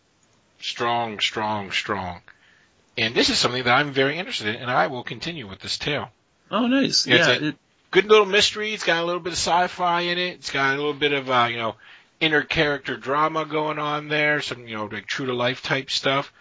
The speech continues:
Speaker 1: Uh, just masterfully done all around. And some good stuff.
Speaker 2: The covers look awesome. That's all I have read at the
Speaker 1: They
Speaker 2: moment.
Speaker 1: do,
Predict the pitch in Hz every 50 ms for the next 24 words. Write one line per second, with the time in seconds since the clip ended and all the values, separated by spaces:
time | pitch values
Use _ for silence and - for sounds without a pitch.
0 | - - - - - _ _ - 117 113 110 110 113 113 - - - _ _ _
1 | _ _ _ - 135 131 143 143 147 156 - - 139 - 139 123 120 110 120 117
2 | 113 107 107 107 101 _ _ _ _ _ 123 117 113 110 107 104 104 104 101 95
3 | 92 92 90 - _ _ _ _ _ _ _ _ _ _ _ _ _ _ _ _
4 | _ _ _ _ _ 117 110 - - 156 139 143 135 - - 226 208 117 - -
5 | - _ _ _ _ _ _ _ _ _ _ _ _ - _ _ _ _ _ -
6 | 139 135 131 - 135 147 180 208 160 101 98 101 87 - 95 90 92 98 - 123
7 | 117 117 117 _ _ _ 120 107 - 127 117 110 107 104 104 104 101 _ _ _
8 | _ _ _ _ _ _ - - 101 107 101 - _ _ _ _ _ _ _ _
9 | _ 113 104 98 98 98 95 - 98 98 117 101 - 127 143 170 190